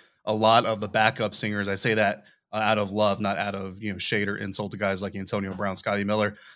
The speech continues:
Uh, but they all came back. And you know what? So did Bet online dot A G. The number one spot for all your pro and college football action this season is back here with the Locked On Podcast Network.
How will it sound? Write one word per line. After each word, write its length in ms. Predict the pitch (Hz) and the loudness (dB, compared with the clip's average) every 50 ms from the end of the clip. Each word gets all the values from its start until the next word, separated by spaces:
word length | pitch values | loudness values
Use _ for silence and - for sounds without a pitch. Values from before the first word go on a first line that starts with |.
| _ - | _ 0
Uh, 120 | 110 107 107 | 2 2 4
but 80 | 113 | 6
they 60 | 120 | 6
all 140 | 139 165 175 | 8 8 6
came 220 | - 185 185 175 147 | 6 4 2 4 4
back. 300 | 165 175 180 - - - | 4 2 2 0 -4 -2
And 240 | - 127 123 123 123 | -2 0 0 2 2
you 60 | 127 | 2
know 100 | 135 135 | 2 4
what? 220 | 135 147 151 - - | 4 4 4 4 2
So 100 | 156 151 | 0 2
did 100 | 139 135 | 2 4
Bet 140 | 131 127 127 | 4 4 4
online 320 | 120 120 120 113 113 110 | 4 2 0 0 0 0
dot 180 | 117 113 113 113 | 0 0 0 0
A 140 | 113 110 | -2 -4
G. 160 | 104 104 113 107 | -4 -4 -4 -2
The 60 | 107 | -2
number 200 | 113 135 147 170 | -2 -2 0 -2
one 140 | 165 151 135 | -2 -2 -2
spot 320 | - - 135 127 131 - | -2 -2 -2 -2 -2 -2
for 60 | 143 | -2
all 40 | 135 | -2
your 100 | 123 113 | -2 -2
pro 200 | - - 139 131 | -2 -2 -2 -2
and 100 | 131 127 | -2 -4
college 300 | - 127 123 120 113 - | -4 -4 -4 -4 -4 -6
football 460 | - 139 131 139 131 123 120 110 - _ _ _ _ - | -8 -8 -4 -4 -2 -2 -2 -4 -6 _ _ _ _ -4
action 420 | 113 117 123 - - 139 120 113 110 | -2 -2 -2 0 -2 -4 -4 -4 -4
this 220 | 123 120 113 - | -4 -2 -2 -2
season 320 | - 127 123 117 120 120 92 | -2 -2 -2 -4 -4 -4 -4
is 220 | 120 113 98 92 | -4 -4 -4 -2
back 340 | 95 110 107 107 107 - - | 0 0 2 2 0 -2 -4
here 240 | - 120 113 107 113 | -4 -2 -2 -2 -2
with 320 | 107 117 127 127 135 - | -2 -2 -4 -4 -4 -4
the 80 | - 117 | -4 -2
Locked 260 | 117 110 107 101 - | 0 0 0 -2 -2
On 140 | 110 104 98 | -4 -4 -4
Podcast 460 | - 104 104 98 - 107 95 - 113 | -4 -6 -6 -6 -6 -6 -6 -6 -8
Network. 340 | 113 78 117 117 110 - | -8 -8 -6 -6 -8 -8